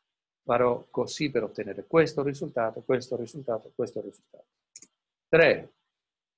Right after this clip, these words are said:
bisogna spiegare qual è l'originalità e il contributo che pretendo di dare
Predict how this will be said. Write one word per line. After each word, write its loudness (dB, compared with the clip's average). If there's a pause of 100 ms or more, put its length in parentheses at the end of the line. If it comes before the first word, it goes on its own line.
(640)
bisogna 8
spiegare 6
qual 8
è 6
l'originalità 4
e 2
il 0
contributo -2
che -2
pretendo -2
di -2
dare 0